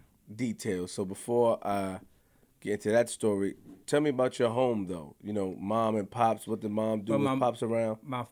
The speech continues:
Speaker 2: my pops was, wasn't around, but I had a stepfather figure.
Speaker 1: Okay, where was your father?
Speaker 2: My father, my mother left my father probably at a, at a, I was young.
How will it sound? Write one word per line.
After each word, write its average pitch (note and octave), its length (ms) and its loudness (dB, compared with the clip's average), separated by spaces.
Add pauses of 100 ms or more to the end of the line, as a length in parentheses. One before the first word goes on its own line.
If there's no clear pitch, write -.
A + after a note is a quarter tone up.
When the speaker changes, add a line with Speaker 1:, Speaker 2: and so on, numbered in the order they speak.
Speaker 2:
my A#2 180 -6
pops F3+ 400 -6
was, A#2+ 180 -4
wasn't A#2 340 -4
around, G#2+ 640 -4 (400)
but A2 100 -6
I A2 80 -2
had A#2 160 -4
a G2+ 60 -10
stepfather G#2+ 600 -4
figure. - 400 -14 (220)
Speaker 1:
Okay, G#2 360 0
where A2 160 -2
was A2 160 -2
your G#2 80 0
father? F2 400 -6 (800)
Speaker 2:
My G#2 160 -10
father, C3+ 500 -2
my A2+ 200 -4
mother B2 360 -2
left A2 200 -4
my G#2+ 180 -4
father A2+ 480 -4 (100)
probably B2 380 -6
at G#2 80 -4
a, F#2+ 160 -10 (120)
at G#2+ 160 -8
a, F#2 120 -10 (1300)
I G#2 80 -6
was G2+ 300 -10
young. F#2 440 -6